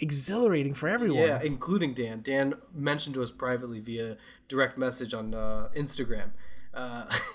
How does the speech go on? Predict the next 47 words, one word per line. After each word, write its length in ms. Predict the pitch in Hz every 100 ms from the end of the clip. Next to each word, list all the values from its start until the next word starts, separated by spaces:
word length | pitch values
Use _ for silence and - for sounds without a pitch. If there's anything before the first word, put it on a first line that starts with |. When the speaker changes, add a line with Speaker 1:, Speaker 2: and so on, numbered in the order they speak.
| -
Speaker 2:
<laughs> 280 | - - -
he's 200 | 165 139
mentioned 380 | 151 147 139 123
how 220 | 127 123
he 160 | 139
really 400 | 123 135 147 143
enjoys 420 | 139 123 123 120 120
when 100 | 120
we 60 | 117
stare 320 | - 175 185
at 80 | 120
him, 260 | 117 117 - - - - 127
but 200 | 120 147
he 140 | 117 156
would 160 | 139
prefer 400 | - 120 - 139
if 120 | 139 -
we 100 | 143
stared 340 | - 131 110
harder. 420 | 110 110 101 - -
<laughs> 40 | 1047 1047 1017 1017 988 - _ _ _ _ _ _ _ _ - 139
Speaker 1:
Yeah. 300 | 123 110 98 123
Speaker 2:
Yeah. 60 | 117 117 - _ _ - - -
Speaker 1:
If 180 | 160 165
you, 200 | 247 277
if 200 | 185 -
you 120 | 220
look 180 | 233 233
at 140 | 208
Dan 400 | 151 143 143 160
kind 240 | - 156 139
of 100 | -
hesitantly, 840 | 143 151 - 180 185 190 208 208 _ _ _ _ _ _ -
um, 420 | 120 113 110 117
Speaker 2:
You 100 | 160
turn 180 | - -
to 40 |
Speaker 1:
he 140 | - 175
might 360 | 160 156 175
not 260 | 175 151 143
give 180 | 151 147
you 100 | 156
the 100 | 135
time 260 | - 139
of 120 | 120 -
day. 120 | 123
Speaker 2:
Yeah, 180 | 113